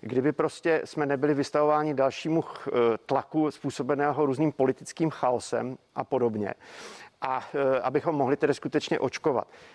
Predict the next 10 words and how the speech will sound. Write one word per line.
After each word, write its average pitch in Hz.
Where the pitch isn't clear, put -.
Ale, 135
eh, 120
abychom 180
proočkovali 170
ty 156
miliony 165
lidí, 156
které 131
je 135
potřeba, 127